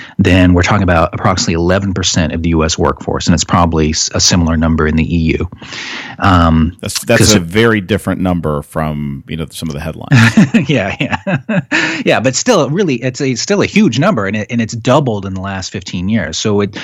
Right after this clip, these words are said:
Speaker 1: and the, and the growth rate projections are something like three point five percent a year. Um, that the, the t-, that, that the pool will grow by three point five percent a year. So that's how we get to something like twenty percent over the, in a few years from now.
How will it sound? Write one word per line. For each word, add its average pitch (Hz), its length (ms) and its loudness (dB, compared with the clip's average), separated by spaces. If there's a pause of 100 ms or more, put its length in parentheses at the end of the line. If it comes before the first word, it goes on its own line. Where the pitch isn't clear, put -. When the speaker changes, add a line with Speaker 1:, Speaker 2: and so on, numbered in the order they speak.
(160)
Speaker 1:
and 101 180 2
the, 95 200 0
and 98 180 0
the 95 40 2
growth 117 440 4 (100)
rate 104 220 2
projections 87 600 0
are 78 60 -6
something 90 280 -2
like 82 200 -4
three 92 220 -2
point 80 260 -4
five 80 240 0
percent 85 420 -4
a 82 40 -2
year. 78 360 2 (680)
Um, 82 580 2 (180)
that 107 160 2
the, 107 80 2 (120)
the 107 120 2
t-, - 200 0
that, 101 300 0
that 92 160 -4
the 98 80 -4
pool 110 300 4
will 80 120 0
grow 92 220 0
by 76 200 0
three 82 200 -4
point - 220 -6
five 80 200 -4
percent 78 300 -6
a - 20 -2
year. 87 220 2
So - 140 0
that's 90 260 0
how 95 120 2
we 87 80 4
get 78 160 -6
to - 60 -8
something 90 260 -4
like 82 160 -4
twenty 87 260 0
percent 85 440 0
over 78 180 -2
the, 80 180 -4
in 80 260 -2
a 90 100 -6
few 90 160 0
years 85 260 2
from 95 100 6
now. 80 220 0